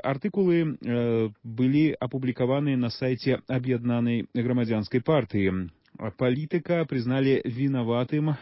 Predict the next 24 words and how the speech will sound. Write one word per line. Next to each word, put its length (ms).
ва 360
ўчыненні 520
злачынства, 840
а, 220
публічных 600
закліках 560
да 120
захопу 600
дзяржаўнай 640
улады 540
і 120
асудзілі 440
да 200
двух 320
гадоў 240
пазбаўлення 560
волі 320
з 80
адбываннем 440
пакарання 520
ў 120
калоніі 440
строгага 640
рэжыму. 480